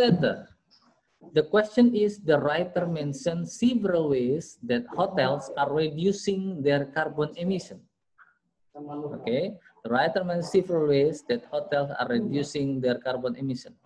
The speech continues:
Which two of following ways are mentioned? Uh, you just choose two of these. Okay, this is for answering A and nine. Okay, so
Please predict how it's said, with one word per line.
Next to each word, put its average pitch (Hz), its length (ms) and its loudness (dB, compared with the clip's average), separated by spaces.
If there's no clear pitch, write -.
Which 185 340 4
two 302 140 0
of 170 240 0
following 151 480 4
ways 135 260 2
are 131 140 -2
mentioned? 120 720 -2
Uh, - 80 -20
you 127 220 -4
just 135 380 -2
choose 220 320 4
two 196 300 4
of 135 320 -4
these. 110 320 -6
Okay, 143 300 -4
this 127 140 -2
is 160 160 -4
for 120 240 -2
answering 143 640 -2
A 208 440 2
and 120 220 0
nine. 110 360 -4
Okay, 135 400 -8
so 196 760 2